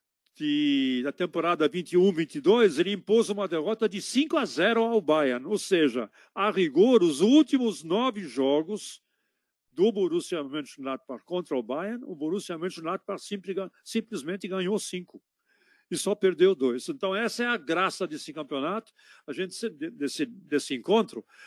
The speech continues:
a gente sempre vai ficar pensando, pô, mai-, mais uma vez, o Gladbach não tá bem no campeonato,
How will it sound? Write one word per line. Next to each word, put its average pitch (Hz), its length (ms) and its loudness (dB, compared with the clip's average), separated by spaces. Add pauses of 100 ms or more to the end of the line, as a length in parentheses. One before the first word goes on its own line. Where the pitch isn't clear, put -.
(140)
a - 40 -20
gente 190 200 -2
sempre 233 300 2
vai 226 100 4
ficar 214 300 0
pensando, 185 400 -2
pô, 143 140 -4
mai-, 180 420 4
mais 190 360 0
uma 214 200 -2
vez, 139 340 -2 (220)
o 143 80 -6
Gladbach 147 440 -6 (220)
não 175 220 0
tá 214 160 2
bem 175 220 0
no 170 100 -4
campeonato, 135 640 -8